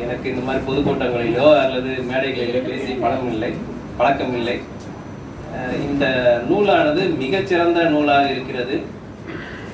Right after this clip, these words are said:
இதை கேட்க வந்திருக்கிற, வாங்க வந்திருப்பவர்கள், இங்கு கூடியிருப்பவர்கள்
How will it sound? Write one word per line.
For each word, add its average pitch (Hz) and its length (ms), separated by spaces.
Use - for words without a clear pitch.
இதை 156 300
கேட்க 196 400
வந்திருக்கிற, 165 540
வாங்க 170 340
வந்திருப்பவர்கள், 151 760
இங்கு - 320
கூடியிருப்பவர்கள் 165 800